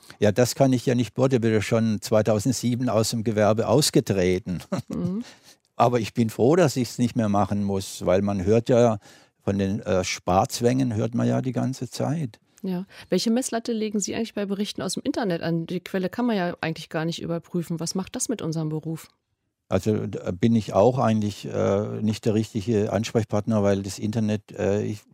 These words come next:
Speaker 1: ich nicht so häufig aufsuche. Äh, ich hab leider eine Leidenschaft für Eintracht Frankfurt und die Fanseite von der Eintracht ist praktisch das Hauptmedium, <laughs> äh, was ich da angucke. Sonst können Sie mit mir da wenig anfangen.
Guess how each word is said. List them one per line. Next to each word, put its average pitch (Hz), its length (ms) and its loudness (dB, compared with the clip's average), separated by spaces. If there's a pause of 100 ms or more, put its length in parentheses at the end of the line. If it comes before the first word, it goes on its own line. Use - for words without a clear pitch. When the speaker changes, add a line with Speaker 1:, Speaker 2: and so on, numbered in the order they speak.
Speaker 1:
ich - 200 -18
nicht 117 280 0
so 120 400 2
häufig 107 480 0
aufsuche. 107 520 0
Äh, 101 400 -4
ich 95 60 -2
hab 104 220 -2
leider 110 300 4
eine 117 160 4
Leidenschaft 107 580 2
für 101 120 -10
Eintracht 104 360 -2
Frankfurt 120 540 0 (480)
und 110 240 0
die 110 80 0
Fanseite 117 600 4
von 110 180 0
der 101 100 2
Eintracht 120 480 4
ist - 160 -10
praktisch 104 340 0
das - 240 -8
Hauptmedium, 117 1000 4 (200)
<laughs> - 200 -20
äh, 113 60 -2 (120)
was 98 280 0
ich - 140 -10
da 104 160 4
angucke. 104 600 0
Sonst 113 360 -2
können 123 160 2
Sie 131 120 -6
mit 117 160 4
mir 120 180 4
da 101 180 4
wenig 117 400 -2
anfangen. 95 680 -4